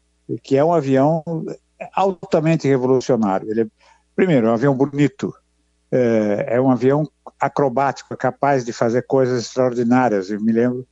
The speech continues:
co-, da época em que ele foi apresentado, <clears throat> e aí tô entregando a idade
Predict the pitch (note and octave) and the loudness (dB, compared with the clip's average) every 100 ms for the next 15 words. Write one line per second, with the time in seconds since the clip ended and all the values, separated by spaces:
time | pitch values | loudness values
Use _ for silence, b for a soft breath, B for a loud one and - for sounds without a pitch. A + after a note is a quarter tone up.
0 | _ _ _ - - A2+ A#2 B2 C3 - | _ _ _ -6 -6 -2 0 2 0 -2
1 | B2+ C3 B2 - A#2+ A2+ B1 - A2 B2+ | -4 -2 -4 0 2 2 -2 -6 -6 -2
2 | A#2+ A#2 G#2+ - B2+ A#2+ A2 G2 - _ | 0 0 -2 -2 -2 0 -2 -4 -8 _
3 | _ - - A#3+ - - _ _ _ - | _ -16 -12 -10 -8 -10 _ _ _ 0
4 | A#2 A#2+ C3 B2+ D3+ A#2+ B2 B2+ B2+ G#2 | 2 2 0 0 0 0 0 2 0 0
5 | C#3 B2 | -2 -2